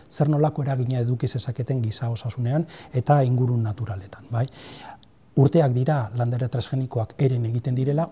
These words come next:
oso zabalduak daude hainbat lekutan, eta ez da ikusi inolako,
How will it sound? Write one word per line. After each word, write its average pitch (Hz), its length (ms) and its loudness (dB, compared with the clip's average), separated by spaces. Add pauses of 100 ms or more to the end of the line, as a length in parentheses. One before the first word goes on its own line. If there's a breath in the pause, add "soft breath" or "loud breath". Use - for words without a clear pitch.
oso 135 160 -4
zabalduak 123 460 -2
daude 120 240 2
hainbat 120 260 0
lekutan, 160 460 0 (280 loud breath)
eta 139 380 0 (240 loud breath)
ez 143 200 2
da 175 60 4
ikusi 170 340 2
inolako, 151 640 0